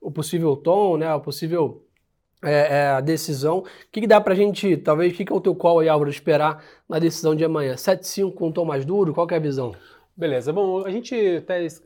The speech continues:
Speaker 2: tem um relatório que tá público no nosso site do B T G Pactual, o pré-fomc, escrito pelo, pelo nosso economista Arthur Mota. E a gente tá com uma visão ali de mais zero vírgula setenta e cinco,
Speaker 1: Boa.
Speaker 2: eh, por cento na reunião de amanhã.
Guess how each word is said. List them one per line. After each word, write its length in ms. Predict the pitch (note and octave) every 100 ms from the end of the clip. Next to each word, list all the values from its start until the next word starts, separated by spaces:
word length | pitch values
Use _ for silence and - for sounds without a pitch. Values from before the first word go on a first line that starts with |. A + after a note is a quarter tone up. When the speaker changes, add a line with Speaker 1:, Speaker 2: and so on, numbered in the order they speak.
| -
Speaker 2:
tem 100 | E3
um 60 |
relatório 560 | D#3 D3+ B2 D3+ D3 D3+
que 80 | -
tá 100 | D3
público 420 | - D#3+ D#3 D3+
no 100 | C#3
nosso 180 | C3 -
site 280 | C3+ C3 C3+
do 80 |
B 80 | B2+
T 100 | A#2+
G 60 | A2+
Pactual, 560 | B2 - - C3 C#3 -
o 180 | B2+ A#2
pré-fomc, 840 | - C#3 C#3 C3+ D3+ B2 A#2 -
escrito 300 | C3 C3+ A#2+
pelo, 340 | - B2 A#2+ A#2
pelo 220 | - B2
nosso 180 | A#2+ -
economista 400 | C3 B2 A#2+ B2
Arthur 240 | - A#2+
Mota. 420 | A#2 C3+ C#3+ _ - _ - - _ -
E 80 | D#3+
a 100 | D#3+
gente 220 | D#3 D#3
tá 100 | D#3+
com 120 | E3+
uma 100 | D#3+
visão 340 | D3+ B2+ D3+
ali 300 | D#3 C#3+ C#3+
de 300 | D3 D#3 D3
mais 480 | C#3+ D3 D#3+ E3 E3 B2+
zero 300 | D3 E3 C#3+
vírgula 280 | D#3 E3
setenta 480 | - D#3 D#3+ E3 E3
e 60 | D3
cinco, 460 | - D#3 E3 D#3+ -
Speaker 1:
Boa. 380 | A#2+ B2 B2+ -
Speaker 2:
eh, 180 | C#3 C3+
por 220 | C#3 D3
cento 480 | - C#3+ C#3+ D3 D#3+
na 160 | D3+
reunião 480 | D3 D3+ D3+ D3 C#3+
de 100 | D3
amanhã. 480 | D3+ E3+ E3+ C3 A#2